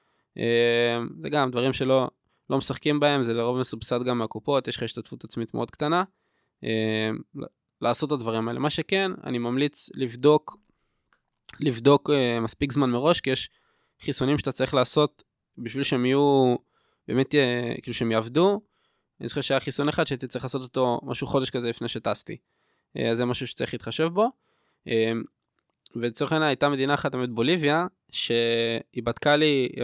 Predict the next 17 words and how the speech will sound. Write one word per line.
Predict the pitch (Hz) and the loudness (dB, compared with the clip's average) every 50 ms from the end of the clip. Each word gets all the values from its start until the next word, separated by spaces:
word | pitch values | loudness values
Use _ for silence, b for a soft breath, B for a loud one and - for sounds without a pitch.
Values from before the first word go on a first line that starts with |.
| 120 - - | -4 -4 -4
היה | - 139 | -4 -4
צריך | 143 - 160 151 165 | -4 -2 -2 -2 -2
איזשהו | 156 - - 147 | -4 -4 -6 -6
חיסון | - 147 - 175 175 | -6 -4 0 0 0
ספציפי | - - 175 175 - 196 190 - - 160 160 160 - - | 0 -2 -4 -2 0 0 0 0 0 0 0 0 -4 -8
שהיה | - - - - 123 123 | -10 -6 -2 0 0 0
צ-, | - - - - - | 0 -4 -8 -8 -8
שבשביל | 117 - - 123 120 120 120 120 120 110 135 | -8 -4 -2 0 2 2 2 0 -2 -2 -2
להיכנס | 135 131 127 123 120 | -2 -2 -2 -2 -2
למדינה. | 127 123 117 117 117 113 104 _ _ _ _ _ _ _ _ _ _ _ _ - - | -2 -2 -2 -2 -2 -4 -4 _ _ _ _ _ _ _ _ _ _ _ _ -12 -8
כנראה | 165 175 190 190 | -6 -2 0 0
איזושהי | 156 - - 139 | 0 2 2 0
מחלה | 135 127 - 139 147 139 | 0 2 2 2 2 2
שהם | - - 123 120 117 | 2 0 -2 -4 -4
מנסים | - 117 117 117 - - 123 | -4 -4 -4 -4 -4 -4 -4
להימנע | 123 120 120 117 117 117 | -2 -2 -2 -2 -2 -2
ממנה. | 117 110 110 107 107 | -2 -4 -4 -6 -8